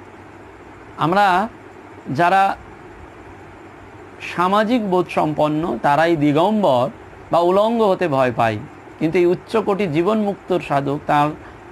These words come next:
এই লজ্জাটি নেই। ওই যে ঠাকুরের কথা না, যে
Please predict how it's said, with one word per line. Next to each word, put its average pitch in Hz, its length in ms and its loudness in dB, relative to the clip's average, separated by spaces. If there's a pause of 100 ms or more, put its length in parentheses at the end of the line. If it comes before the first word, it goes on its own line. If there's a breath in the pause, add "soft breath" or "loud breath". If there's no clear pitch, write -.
(200)
এই 165 140 2
লজ্জাটি 160 640 0
নেই। 117 180 0 (840)
ওই 180 120 2
যে 202 80 0
ঠাকুরের 196 400 0
কথা 196 260 0
না, 247 240 0 (720)
যে 156 340 0